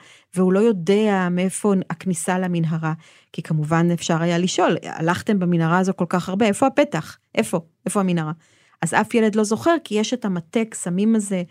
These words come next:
שמאפנת את הילד, ויש את הזריקה הזאת, ואז באו הורים, באו ל-, ל-, ל-, ל-, ל-, ל-, לקופת חולים,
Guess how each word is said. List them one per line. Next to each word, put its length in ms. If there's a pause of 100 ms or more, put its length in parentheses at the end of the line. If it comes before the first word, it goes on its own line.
(280)
שמאפנת 560
את 120
הילד, 420
ויש 240
את 100
הזריקה 560 (120)
הזאת, 340 (480)
ואז 240
באו 220
הורים, 640 (320)
באו 440
ל-, 100 (160)
ל-, 260
ל-, 240
ל-, 360
ל-, 320
ל-, 160
לקופת 340
חולים, 340